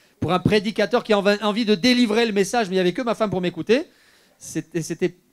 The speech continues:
vraiment pas facile. On a attendu cinq minutes, dix minutes, et puis à un moment,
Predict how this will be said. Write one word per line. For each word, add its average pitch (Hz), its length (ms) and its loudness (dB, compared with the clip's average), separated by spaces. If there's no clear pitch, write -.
vraiment 220 320 -4
pas 190 120 0
facile. 139 440 -8
On 117 120 -16
a 117 60 -12
attendu 113 360 -20
cinq 113 200 -20
minutes, 110 280 -12
dix 113 140 -16
minutes, 110 480 -10
et 117 80 -10
puis 185 120 -4
à 175 40 -2
un 160 40 -10
moment, 147 440 -10